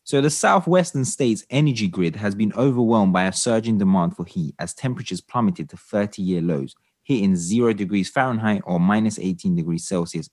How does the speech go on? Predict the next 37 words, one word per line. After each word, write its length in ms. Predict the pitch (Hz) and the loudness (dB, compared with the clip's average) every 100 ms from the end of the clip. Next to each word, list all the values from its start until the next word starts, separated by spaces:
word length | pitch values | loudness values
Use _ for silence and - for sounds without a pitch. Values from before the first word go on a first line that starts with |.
| - | -6
earlier 280 | 90 82 76 | -2 -2 -4
this 200 | 76 71 | -6 -10
week. 160 | 65 - _ _ _ | -12 -14 _ _ _
As 160 | 135 147 | 0 0
of 80 | 143 | -2
Friday, 420 | - 135 131 95 | 0 2 2 0
about 300 | 92 98 90 | 2 2 2
a 40 | |
hundred 280 | 95 135 123 | 0 -4 -2
and 120 | 117 | -4
eighty 200 | 117 110 | 0 -2
thousand 400 | 98 110 104 98 | 0 -2 0 -2
homes 340 | 98 110 101 92 | 0 0 2 2
and 140 | 92 | 0
businesses 440 | 104 95 87 87 | 0 -2 -4 -6
in 120 | 87 85 | -4 -2
Texas 440 | 90 78 78 - _ _ - | -4 -6 -10 -12 _ _ -20
still 260 | - 123 | -4 -2
had 180 | 113 98 | 0 0
no 140 | 101 | 2
electricity. 680 | 95 90 - 90 - - 69 _ _ _ | 2 0 -4 -8 -8 -14 -20 _ _ _
Amid 300 | 92 110 107 | 0 0 0
freezing 400 | - 135 139 120 | -2 -2 0 -2
temperatures 380 | 113 110 101 98 | 0 -2 -2 -2
earlier 240 | 110 101 | 0 0
this 160 | 90 - | -4 -4
week, 200 | 87 82 | -6 -4
as 160 | 87 98 | -6 0
many 320 | 95 98 87 | 2 2 2
as 180 | 87 - _ _ _ _ | -2 -6 _ _ _ _
three 200 | 123 127 | -2 -2
point 260 | - 107 87 | 0 -2 -2
three 240 | - 123 | -4 0
million 580 | 110 107 120 95 82 80 | 2 2 2 2 0 -2
were 120 | 87 85 | -2 -2
without 360 | 87 87 80 | 0 -2 -2
power. 340 | 98 80 73 | -4 -4 -6